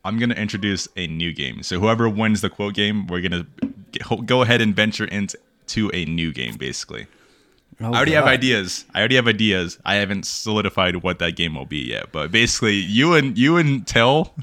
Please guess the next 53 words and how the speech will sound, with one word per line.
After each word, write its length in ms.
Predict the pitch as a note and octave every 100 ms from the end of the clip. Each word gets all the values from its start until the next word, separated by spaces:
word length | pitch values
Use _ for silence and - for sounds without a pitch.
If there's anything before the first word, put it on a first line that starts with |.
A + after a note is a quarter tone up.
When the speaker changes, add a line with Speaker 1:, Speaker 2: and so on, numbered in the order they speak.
| - -
Speaker 1:
<laughs> 360 | - - - -
are, 180 | G2+ G2+
like, 320 | F#2+ F2+ - _ _ _ _ _ _ _ -
kicking 240 | - A#2+
my 140 | G2+ G2
ass. 400 | F2+ D2 - - _ _
So 300 | - - G#2
unless 260 | G#2 A#2 A2+
I, 120 | A#2+
like, 220 | A2 G#2+ G2+
go 160 | A2+
Speaker 2:
Yes, 80 | A2
Speaker 1:
and 80 | G#2
Speaker 2:
sir. 240 | E2+ - - -
Speaker 1:
cu-, 60 |
do 140 | - A#2+
the 100 | G#2
run 160 | G#2+
back 220 | G#2 G#2
of 20 | G#2
the 60 |
century, 400 | - G#2 F#2+ F#2
the 140 | E2 F2
quote 240 | - G2
game 160 | F#2+ F2+
might 180 | F2+ -
end 180 | F2
really 240 | E2+ E2 D2+
soon. 300 | - C#2 B1 _ _ _ _ _ -
If 120 | G2
you 60 |
guys 240 | C3+ D3 A2
like 240 | A2+ G#2+
it, 60 | G2
you 180 | D#2 F#2
can 140 | F#2+
tell 180 | - F#2+
us 120 | F2
otherwise, 440 | F2 E2+ D#2 D#2
and 100 | D#2+
we 80 | D2+
can, 160 | - D2
like, 140 | B1
keep 160 | - -
it 80 | C#2+
going. 320 | C#2+ D#2 E2
But 240 | C2+ C#2 _
I, 120 | F2 F2+
I 40 | F#2+
wanna 220 | G2 F2+
change 260 | - F2
up 160 | E2+ D#2+
the 240 | E2 C#2